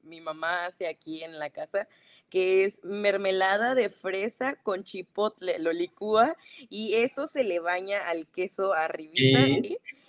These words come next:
Speaker 1: ¿sí? Y, y se vuelve un dip. Ajá, se vuelve un dip, pruébenlo, de verdad. Al principio yo también dije, "Ay, ¿cómo? Chipotle con mermelada de fresa",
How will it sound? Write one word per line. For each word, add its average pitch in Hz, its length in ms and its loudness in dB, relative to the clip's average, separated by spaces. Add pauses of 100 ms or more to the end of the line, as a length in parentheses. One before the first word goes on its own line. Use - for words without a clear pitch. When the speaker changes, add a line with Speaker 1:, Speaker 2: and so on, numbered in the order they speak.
Speaker 1:
¿sí? 196 300 -10
Y, 190 40 -4
y 190 360 -6
se 202 180 2
vuelve 208 320 6
un 233 200 2
dip. 262 300 2 (480)
Ajá, 214 440 2
se 214 120 -2
vuelve 220 280 -2
un 240 100 -4
dip, 233 240 -8
pruébenlo, 208 460 -2
de 185 80 -2
verdad. 202 300 0 (340)
Al 220 180 0
principio 269 460 -4
yo 302 120 -6
también 269 240 -4
dije, 214 260 -2
"Ay, 160 200 2
¿cómo? 247 320 -6 (720)
Chipotle 202 840 -6
con 165 600 -6
mermelada 156 460 -2
de 185 100 0
fresa", 180 400 -6